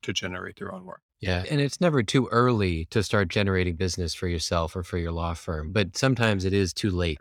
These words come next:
Speaker 2: to start. If you get to a senior level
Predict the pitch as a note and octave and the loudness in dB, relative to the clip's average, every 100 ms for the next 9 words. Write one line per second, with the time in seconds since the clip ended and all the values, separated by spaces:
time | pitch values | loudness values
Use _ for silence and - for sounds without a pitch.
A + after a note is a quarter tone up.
0 | - E2 - D#2 B1+ - F2 G2+ E2+ G#2 | -8 -8 -6 -8 -8 -12 -10 -6 -2 -2
1 | F2 - F#2+ F2+ G#2 F#2+ F2 F#2 G#2+ G#2+ | -2 -2 0 0 0 0 -2 -4 0 2
2 | G2+ F2+ F2 | 2 0 -2